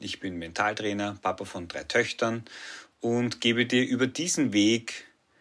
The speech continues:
Impulse, Anregungen, Gedanken und Erlebnisse mit, die dir dabei helfen sollen, dein Leben ein Stück weit mehr so zu gestalten, wie es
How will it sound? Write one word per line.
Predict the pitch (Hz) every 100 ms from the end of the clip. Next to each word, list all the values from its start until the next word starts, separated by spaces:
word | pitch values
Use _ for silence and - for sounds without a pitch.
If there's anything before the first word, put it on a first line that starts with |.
| _ _ -
Impulse, | 107 156 175 175 165 151
Anregungen, | 104 127 135 135 131 131 131 131 135 131 -
Gedanken | 117 104 123 165 _ 165 151
und | 139
Erlebnisse | 117 104 117 131 151 - 143
mit, | 147 165 - - - - - - - _ _ _ -
die | 135
dir | 131 143
dabei | 147 123
helfen | 110 117 -
sollen, | - 131 135 175 175 131 _ _ 117
dein | 101 123 147
Leben | 117 131 156 139
ein | 131
Stück | - 131 123
weit | 113 113 -
mehr | 110 104
so | - 120 131
zu | -
gestalten, | - 220 104 107 117 - 135 131 123
wie | 104 98
es | -